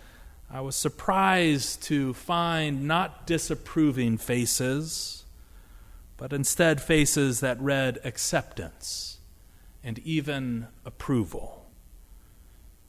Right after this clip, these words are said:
He writes, "Whatever standards of worship excellence were in play in this congregation, they apparently did not prohibit the worshipers from sharing in the sheer enjoyment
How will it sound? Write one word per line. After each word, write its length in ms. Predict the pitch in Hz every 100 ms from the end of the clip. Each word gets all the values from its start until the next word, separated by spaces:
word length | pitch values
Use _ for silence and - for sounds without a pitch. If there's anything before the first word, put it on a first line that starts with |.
| -
He 140 | - 135
writes, 340 | 156 151 143
"Whatever 300 | 156 170 180
standards 580 | 151 - 175 165 160 139
of 140 | 131
worship 400 | 127 156 - 151 143
excellence 560 | 156 - 147 139 131
were 140 | 147 135
in 100 | 123
play 400 | - 160 147 139
in 120 | 131
this 180 | 131 -
congregation, 960 | 151 143 131 117 139 143 - 131 123
they 400 | 135 135 131 117 - - - -
apparently 600 | - 185 175 160 147 135
did 200 | 151 147
not 240 | 143 -
prohibit 540 | 143 120 175 143 127
the 80 | -
worshipers 720 | 123 151 147 143 - 127 120
from 180 | - 120
sharing 560 | - 165 156 147 139 127
in 140 | 120
the 80 | 117
sheer 540 | - - 180 170 165
enjoyment 1120 | 156 123 117 104 123 131 120 101 90 - -